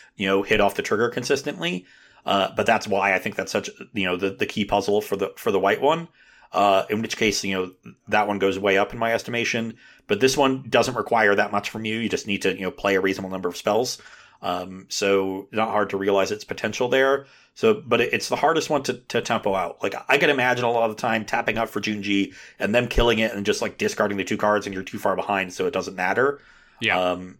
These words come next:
Speaker 1: you know, maybe I'm a little bit underestimating it, but that, that's me intentionally being pessimistic about it.
Speaker 2: I think you would make your deck that, like, you'd have an-, you'd have enough stuff in your deck, uh,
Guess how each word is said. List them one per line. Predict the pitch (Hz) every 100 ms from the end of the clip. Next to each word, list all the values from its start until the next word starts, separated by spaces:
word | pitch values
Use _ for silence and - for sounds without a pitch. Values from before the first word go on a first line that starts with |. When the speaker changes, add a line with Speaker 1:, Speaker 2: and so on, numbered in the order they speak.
| _
Speaker 1:
you | 98
know, |
maybe | 95 98 98
I'm | 95
a |
little | 95 107 107
bit | 117 -
underestimating | 110 117 117 - 123 123
it, | 127 -
but | 101
that, | 113
that's | 127 127
me | 127 113
intentionally | 104 101 104 101 98 101
being | 95 92
pessimistic | 107 - 101 104 131
about | - 127 135
it. | 139 -
Speaker 2:
I | -
think | 165
you | 226
would | 202
make | 196
your | 185
deck | 127 123 123
that, | 135 120
like, | 113 120
you'd | 113
have | - 110
an-, | 110 101
you'd | 139 135
have | 135 151
enough | 131 117 113 123 -
stuff | - 120 113
in | 110
your | 107
deck, | 95 98 117 - _
uh, | 120 104